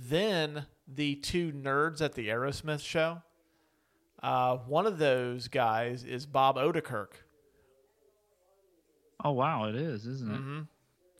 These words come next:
Speaker 1: Yeah, the two guys are Robert Smigel, who writes for Sat-, he used to write for Saturday Night Live. I don't know if he still does.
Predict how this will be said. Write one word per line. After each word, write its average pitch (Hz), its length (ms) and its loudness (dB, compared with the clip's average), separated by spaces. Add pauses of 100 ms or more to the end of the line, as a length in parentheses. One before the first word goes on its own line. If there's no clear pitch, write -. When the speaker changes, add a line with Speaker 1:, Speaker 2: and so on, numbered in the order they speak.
(480)
Speaker 1:
Yeah, 143 380 8
the 143 140 -2
two 160 220 2
guys 151 340 6
are 131 100 -2
Robert 131 480 4
Smigel, 151 760 2
who 143 140 -4
writes 131 360 0
for - 140 -10
Sat-, 131 340 -2
he 139 100 -4
used 160 200 -2
to 131 80 -6
write 120 180 0
for 117 100 -12
Saturday 120 360 0
Night 113 200 -4
Live. 113 240 -2
I 113 80 0
don't 127 160 -2
know 120 60 -4
if 117 100 -10
he 123 80 -14
still 123 260 -10
does. 123 420 -6